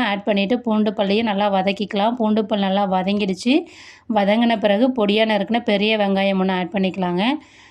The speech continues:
ஆட் பண்ணிட்டு ஒரு பாதி அளவு பெரிய வெங்காயம் நல்லா வதங்கி வரணுங்க. அந்த அளவுக்கு வதக்கிக்கலாம். ரொம்ப ப்ரௌன் கலர் ஆகணும்னு அவசியம் இல்ல, லைட் கோல்டன் ப்ரௌன் கலர் ஆகணும்னாலும் அவசியம் இல்லைங்க. பாதி அளவுக்கு வதங்கி வந்தா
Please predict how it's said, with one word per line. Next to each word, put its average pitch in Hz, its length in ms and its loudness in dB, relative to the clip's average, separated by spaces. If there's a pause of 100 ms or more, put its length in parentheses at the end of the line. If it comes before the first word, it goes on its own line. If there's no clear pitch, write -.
(200)
ஆட் 208 200 -2
பண்ணிட்டு 208 340 2 (600)
ஒரு 214 140 2 (120)
பாதி 214 420 2
அளவு 214 260 2 (720)
பெரிய 214 280 2
வெங்காயம் 202 420 2
நல்லா 196 220 2 (100)
வதங்கி 208 420 0
வரணுங்க. 185 360 0 (100)
அந்த 196 220 0
அளவுக்கு 208 260 0
வதக்கிக்கலாம். 202 540 0
ரொம்ப 214 340 0
ப்ரௌன் 208 300 0
கலர் 202 240 2
ஆகணும்னு 196 340 -2
அவசியம் 190 380 -2
இல்ல, 233 100 0 (680)
லைட் 254 240 2 (120)
கோல்டன் 208 420 2
ப்ரௌன் 208 280 0
கலர் 196 260 0
ஆகணும்னாலும் 185 520 -2
அவசியம் 196 380 0
இல்லைங்க. 180 260 0 (560)
பாதி 208 360 2
அளவுக்கு 226 360 0
வதங்கி 208 340 0
வந்தா 202 180 2